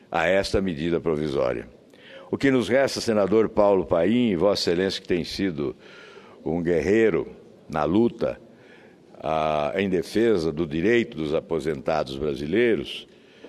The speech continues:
nós temos duas alternativas. A primeira e mais lógica é derrubarmos o veto da presidência da República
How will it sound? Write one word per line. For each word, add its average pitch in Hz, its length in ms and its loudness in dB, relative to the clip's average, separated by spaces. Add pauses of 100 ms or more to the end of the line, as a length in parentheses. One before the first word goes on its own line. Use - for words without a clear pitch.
(140)
nós - 220 0
temos 165 320 2
duas 180 320 4
alternativas. 156 920 2
A 135 120 4
primeira 135 840 2 (680)
e 101 120 0
mais 104 560 2
lógica 101 1040 2 (540)
é 147 260 2
derrubarmos 156 680 4
o 170 80 2
veto 110 540 2
da 82 200 0
presidência 82 600 -2
da 71 100 0
República 135 800 -2